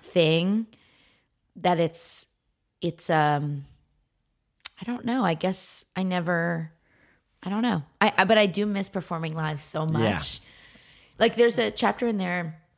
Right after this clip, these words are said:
Speaker 1: toward the end that was the first chapter I wrote that, um, is,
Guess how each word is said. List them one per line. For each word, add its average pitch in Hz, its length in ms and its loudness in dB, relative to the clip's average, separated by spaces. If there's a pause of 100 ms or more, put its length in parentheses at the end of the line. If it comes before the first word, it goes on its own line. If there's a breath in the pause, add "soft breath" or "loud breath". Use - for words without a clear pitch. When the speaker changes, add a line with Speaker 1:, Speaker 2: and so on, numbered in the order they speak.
(480)
Speaker 1:
toward 180 260 0
the 165 140 -2
end 160 220 0
that 156 100 -4
was 160 140 -6
the 160 80 -4
first 151 320 -6
chapter 160 340 -2
I 151 80 0
wrote 151 380 -6
that, 151 320 -2 (280)
um, 156 680 0 (200)
is, 151 760 -4